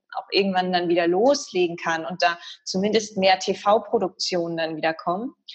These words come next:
dann bin ich auch im Sport automatisch motiviert. Das geht dann mit einher. Das passiert, glaube ich, automatisch. Aber solange da jetzt mehr oder weniger im Eventbereich Stillstand ist und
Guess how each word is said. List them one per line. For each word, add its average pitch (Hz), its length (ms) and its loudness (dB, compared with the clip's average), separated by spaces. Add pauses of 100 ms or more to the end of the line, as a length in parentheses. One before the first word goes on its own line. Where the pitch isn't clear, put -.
(260)
dann 175 180 2
bin 202 140 2
ich 208 220 -2
auch - 120 0
im 202 100 -4
Sport 196 440 2
automatisch 175 720 -2
motiviert. 175 760 0
Das 160 200 -8
geht 175 180 2
dann 165 140 0
mit 175 180 -2
einher. 160 640 2
Das - 360 -8 (720)
passiert, 185 320 -2
glaube 170 160 2
ich, - 120 -8
automatisch. 165 640 -2
Aber 156 180 -2
solange 180 440 2
da 175 160 -2
jetzt 170 320 -6
mehr 180 200 0
oder 165 220 -2
weniger 175 440 -2
im 165 80 -14
Eventbereich 220 920 -4 (360)
Stillstand 240 640 0
ist - 320 -2
und 190 280 -4